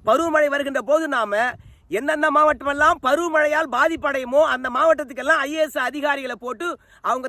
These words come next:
தலைமையில ஒரு குழுவை போடுவோம். அந்த குழுவும் ஐ ஏ எஸ் அதிகாரிகளும் அந்த பேரிடர் வராம மக்களை காப்பாற்றுவாங்க. பெருவெள்ளம் வருகின்ற இடத்துல இருக்கின்ற ஆட்களை எல்லாம் காப்பாற்றி கொண்டு போய் சரியான இடத்துல தங்க வைப்பாங்க, உணவு கொடுப்பாங்க, பொருட்களை சேஃப்டி பண்ணுவாங்க. அதன் மூலமாக கடந்த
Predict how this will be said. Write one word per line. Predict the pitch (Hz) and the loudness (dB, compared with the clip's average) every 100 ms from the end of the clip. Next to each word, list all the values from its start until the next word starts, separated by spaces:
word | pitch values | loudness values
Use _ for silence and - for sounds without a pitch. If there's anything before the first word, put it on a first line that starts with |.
| 226 | -4
தலைமையில | 269 330 311 320 | -4 -4 0 0
ஒரு | 277 | 0
குழுவை | 302 359 320 | -4 0 2
போடுவோம். | 285 262 214 - _ _ _ _ | 2 -2 -4 -8 _ _ _ _
அந்த | 202 247 247 | -6 -4 -6
குழுவும் | 294 339 311 339 | -4 -2 -2 2
ஐ | 339 294 | 2 2
ஏ | 311 | 0
எஸ் | 311 269 | 2 2
அதிகாரிகளும் | 277 320 320 311 285 311 359 | 0 2 2 2 0 2 2
அந்த | 294 254 208 | 0 -4 2
பேரிடர் | 302 330 311 277 | 2 2 -4 -2
வராம | 285 277 320 | -2 0 0
மக்களை | 269 269 302 - | -2 -2 -4 0
காப்பாற்றுவாங்க. | 285 311 302 277 254 240 339 294 _ _ - | 0 2 -2 0 -2 0 -2 -2 _ _ -2
பெருவெள்ளம் | 294 330 311 294 | 2 2 2 -2
வருகின்ற | 285 277 269 | -2 -4 -4
இடத்துல | 269 262 269 | -6 -6 -8
இருக்கின்ற | 254 254 262 254 | -8 -10 -6 -2
ஆட்களை | 269 285 269 | -2 -4 -8
எல்லாம் | 269 320 - | -2 -2 2
காப்பாற்றி | 254 302 285 277 320 254 | 0 4 2 2 -4 -4
கொண்டு | 285 294 | -2 -6
போய் | 254 254 311 | -6 -8 -6
சரியான | 277 277 285 | -6 -4 -2
இடத்துல | 277 262 233 - _ - | -4 -6 -8 -12 _ -6
தங்க | 240 311 | 0 2
வைப்பாங்க, | 294 254 254 311 | 2 0 0 0
உணவு | 277 311 269 | 0 -2 -2
கொடுப்பாங்க, | 285 269 247 254 320 - _ _ | -6 -2 -2 0 -2 -8 _ _
பொருட்களை | 247 339 277 285 311 285 | -4 -4 -2 -4 -4 0
சேஃப்டி | 320 285 277 | -2 -2 -6
பண்ணுவாங்க. | 277 277 254 320 269 | -6 -4 -4 -2 -2
அதன் | 277 277 | -4 -4
மூலமாக | 339 311 294 302 269 - _ _ _ _ | -2 0 0 0 -2 -6 _ _ _ _
கடந்த | 165 214 247 | -8 -6 -6